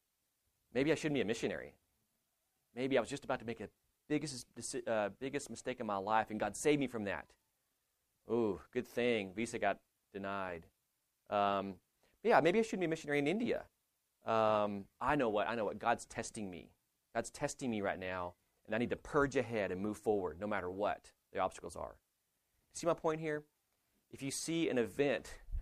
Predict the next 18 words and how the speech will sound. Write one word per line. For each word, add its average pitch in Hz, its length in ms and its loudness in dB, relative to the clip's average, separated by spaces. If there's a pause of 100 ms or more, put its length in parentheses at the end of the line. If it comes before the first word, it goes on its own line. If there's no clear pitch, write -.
(320)
as 117 120 -2
some 131 200 4
divine 120 480 4
sign 98 580 -2 (880)
and 120 100 4
you 117 40 2
start 110 220 -2 (120)
thinking 139 400 -2
about 80 320 -2
it, - 240 -10 (1000)
you're 113 100 0
gonna 113 100 2
run 110 100 0
into 95 100 -4
a - 20 -4
lot 104 260 6
of 101 80 -2
problems, 87 600 -8